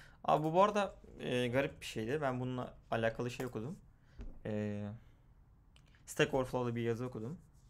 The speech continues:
Yani bir girdi okudum aslında. Normalde boolean dediğimiz şey bir bit. Bak-, bakınca. Bu arada burası bozulmuş ya. Ee,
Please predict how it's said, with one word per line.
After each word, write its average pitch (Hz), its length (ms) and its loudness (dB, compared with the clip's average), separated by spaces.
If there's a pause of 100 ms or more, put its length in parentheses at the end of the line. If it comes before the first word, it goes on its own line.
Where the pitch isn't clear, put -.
(120)
Yani 107 180 -8
bir 110 140 -10 (720)
girdi 113 240 -4
okudum 110 220 -4
aslında. 117 480 -6 (680)
Normalde 156 480 4
boolean 160 320 4
dediğimiz 151 340 2
şey 156 320 -4
bir 127 300 4
bit. - 360 -4 (540)
Bak-, - 420 -8
bakınca. 107 480 -8 (1120)
Bu 143 60 -8
arada 131 120 -8
burası 160 260 -10
bozulmuş 110 420 -10
ya. 131 60 -14 (1900)
Ee, 107 420 -2